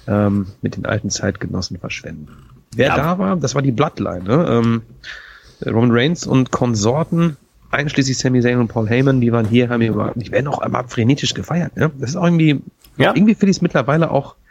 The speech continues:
Speaker 1: ich find's eigentlich schon längere Zeit ziemlich cool, dass man das so hart durchzieht. Und normalerweise nervt mich sowas. Aber irgendwie, ähm, überzeugt mich das.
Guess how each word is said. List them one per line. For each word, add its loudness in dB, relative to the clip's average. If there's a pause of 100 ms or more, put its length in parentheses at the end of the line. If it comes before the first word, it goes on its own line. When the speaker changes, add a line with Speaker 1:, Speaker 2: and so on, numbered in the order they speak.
(560)
Speaker 1:
ich 4
find's 4
eigentlich 2
schon 0
längere 0
Zeit -2
ziemlich -2
cool, 4
dass 0
man 0
das -2
so -2
hart -6
durchzieht. -4
Und -4
normalerweise 2
nervt -4
mich -2
sowas. -4 (540)
Aber -4
irgendwie, 2
ähm, 2 (460)
überzeugt -4
mich -10
das. -10